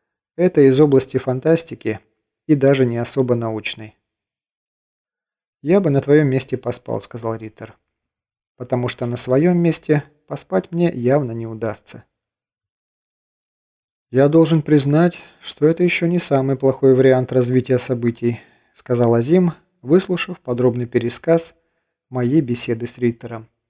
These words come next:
«Мы могли нарваться на людей Корбена,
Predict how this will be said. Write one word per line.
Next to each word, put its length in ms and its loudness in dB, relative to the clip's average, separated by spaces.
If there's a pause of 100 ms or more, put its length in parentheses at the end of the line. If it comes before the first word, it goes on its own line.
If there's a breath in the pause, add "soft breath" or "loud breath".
(1040)
«Мы 160 -6
могли 280 4
нарваться 520 4
на 80 0
людей 280 4
Корбена, 640 -2